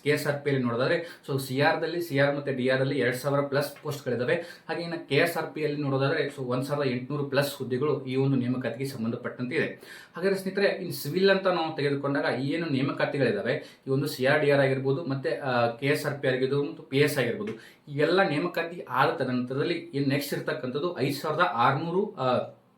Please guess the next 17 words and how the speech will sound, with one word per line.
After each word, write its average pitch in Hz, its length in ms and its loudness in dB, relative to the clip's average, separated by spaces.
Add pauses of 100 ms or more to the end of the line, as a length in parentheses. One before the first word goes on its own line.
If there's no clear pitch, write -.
(460)
ಸಿವಿಲ್, 190 340 0
ಆ, 127 260 0
ಪಿ 160 100 -8
ಸಿ 147 140 -6
ಹುದ್ದೆಗಳು 131 300 -2
ಬರ್ತವೆ. - 720 -6
ಈ 147 60 -2
ಒಂದು 190 200 2
ಸಿವಿಲ್ 175 360 -4
ಪಿ 185 100 -2
ಸಿ 185 120 -4
ಹುದ್ದೆಗೆ 151 280 -2
ಸಂಬಂಧಪಟ್ಟಂತೆ 147 600 -4
ಇನ್ನೂ 139 260 -2
ಹಣಕಾಸಿನ 156 520 0
ಅನುಮೋದನೆ 139 380 2
ಸಿಕ್ಕಿಲ್ಲ. 135 400 -2